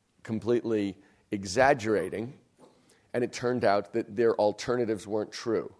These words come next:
So I make two points. One, somebody spoke back to them. Bill McKibben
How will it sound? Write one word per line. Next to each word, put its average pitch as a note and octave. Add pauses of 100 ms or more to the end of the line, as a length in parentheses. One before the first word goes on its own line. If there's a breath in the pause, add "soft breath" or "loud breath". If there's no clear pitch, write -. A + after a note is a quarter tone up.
(880)
So -
I G#2+
make G#2+
two A#2+
points. G2
One, G#2+ (100)
somebody C#3
spoke B2+
back B2
to A#2+
them. E2 (160)
Bill B2+
McKibben A#2+